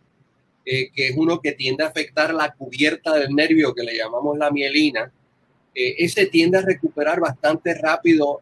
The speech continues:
y bastante, eh, bien, sin que hayan cambios residuales por mucho tiempo. Hay otros que tienden a afectar el axón, que, que viene siendo como si fuera el, el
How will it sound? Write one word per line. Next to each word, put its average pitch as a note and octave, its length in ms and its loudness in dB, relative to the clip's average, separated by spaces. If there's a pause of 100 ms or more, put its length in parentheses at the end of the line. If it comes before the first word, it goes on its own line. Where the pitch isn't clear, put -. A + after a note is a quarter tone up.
y C#3 140 -6
bastante, C#3 720 -2 (140)
eh, B2+ 200 -2
bien, D#3 460 2
sin D3 240 -6
que B2 160 0
hayan C#3+ 400 2
cambios C#3 480 -2
residuales B2+ 800 -4
por A#2 180 -10
mucho A#2+ 240 -12
tiempo. F#2 320 -8 (920)
Hay D#3 280 2
otros G3+ 460 2
que D3 400 0
tienden E3+ 360 4
a F#3 40 2
afectar F3+ 460 -2
el F3 120 2
axón, D3 680 0
que, A2 320 -6
que A#2 100 -8
viene C3+ 240 -2
siendo F3 460 -2
como C3 220 -4
si - 120 -18
fuera D3+ 420 -2
el, B2+ 200 -4
el A2+ 220 -6